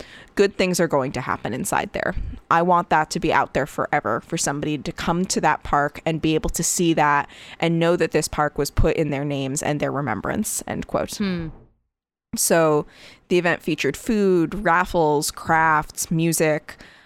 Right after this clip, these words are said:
Speaker 1: Uh, organizers said that more than a thousand people came throughout the day.
Speaker 2: Wow.
Speaker 1: Yeah. And Trish Mendel, organ-, who organized the event and was, and is the owner of Hometown Shirts and Graphics in Delta, in Delphi,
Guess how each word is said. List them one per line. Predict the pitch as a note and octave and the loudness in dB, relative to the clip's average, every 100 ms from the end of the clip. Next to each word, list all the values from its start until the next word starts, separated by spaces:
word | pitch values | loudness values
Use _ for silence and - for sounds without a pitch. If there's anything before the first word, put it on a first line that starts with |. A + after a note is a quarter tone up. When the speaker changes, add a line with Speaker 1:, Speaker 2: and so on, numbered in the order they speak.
| - | -2
Speaker 1:
Uh, | D3 A#2+ | 2 2
organizers | - E3+ F3+ E3 E3+ D#3+ E3 | 4 2 2 2 2 2 2
said | E3+ D#3+ | 0 0
that | D#3+ | 0
more | D#3+ | 0
than | D#3 - | 0 -4
a | |
thousand | - F3 D#3 F#3+ F#3 E3 | -2 2 2 2 -2 -4
people | D#3+ D3+ F#3 | -6 -2 -2
came | - G3+ G#3 | 0 0 0
throughout | A#3 A3+ A#3+ | -2 -4 -4
the | B3 | -4
day. | B3 C#4 - - | -4 -4 -8 -6
Speaker 2:
Wow. | D#3+ G#3+ A3+ - - _ _ | -2 0 -2 -6 -20 _ _
Speaker 1:
Yeah. | D3+ C#3 E3 - - - _ _ _ - | -4 2 2 2 -6 -20 _ _ _ -2
And | F#3 F#3 F3 F3 - | 2 2 2 -2 0
Trish | - G#3 - | 2 2 2
Mendel, | G3+ G#3 A3 D#3 D3+ F3+ G#3 - - | 2 2 4 4 4 2 -2 -12 0
organ-, | F3 E3+ - F3+ | 0 2 -2 0
who | F#3+ E3 | 2 2
organized | - F3+ F3+ D#3+ D3+ - - | 4 2 4 0 0 -4 0
the | D#3+ | 2
event | D3 C#3+ E3 - | 4 0 -2 -2
and | D#3 | 0
was, | D#3 D#3 - | 0 -2 -2
and | D#3+ D#3 | 0 0
is | E3 - | 0 0
the | E3 | 0
owner | E3 D#3+ C#3 | 0 2 0
of | G3 | 0
Hometown | F#3 E3+ F#3 E3 | 0 0 0 -2
Shirts | D#3+ D#3 E3 | 0 -2 -2
and | D#3+ D3 | -6 -2
Graphics | C#3+ C#3+ - E3+ - - | 0 0 0 -4 -4 -2
in | D#3+ | 0
Delta, | D3 B2+ - - | 0 -2 -4 -2
in | D#3 | 0
Delphi, | C#3+ A#2+ - A2+ G3+ | 0 0 0 0 0